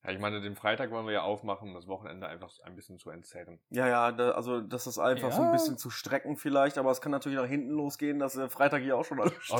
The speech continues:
Speaker 1: das,
Speaker 2: steht.
Speaker 1: nach hinten losgehen tut das nicht, das ist, da freuen wir uns natürlich
Speaker 2: Aber es
Speaker 1: drüber.
Speaker 2: ist natürlich gut, also man kann sie, man kann das Wochenende schön einleiten, man kann, man kann den Leuten sagen, kommt nach Feierabend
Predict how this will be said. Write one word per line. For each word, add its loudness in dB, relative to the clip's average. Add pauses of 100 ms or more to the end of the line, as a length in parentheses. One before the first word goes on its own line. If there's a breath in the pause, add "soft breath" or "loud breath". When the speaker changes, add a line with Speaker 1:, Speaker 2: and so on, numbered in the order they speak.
Speaker 1:
das, 10
Speaker 2:
steht. 4
Speaker 1:
nach 2
hinten -2
losgehen -4
tut -6
das -2
nicht, -10
das -6
ist, -14
da -4
freuen -8
wir -10
uns -12
natürlich -8
Speaker 2:
Aber 8
es 4
Speaker 1:
drüber. -4
Speaker 2:
ist -6
natürlich -4
gut, -6
also 2
man 0
kann 0
sie, 0
man -6
kann -10
das -6
Wochenende -6
schön -4
einleiten, -4
man -2
kann, -6
man -6
kann -6
den -4
Leuten -2
sagen, 0
kommt -2
nach 0
Feierabend 0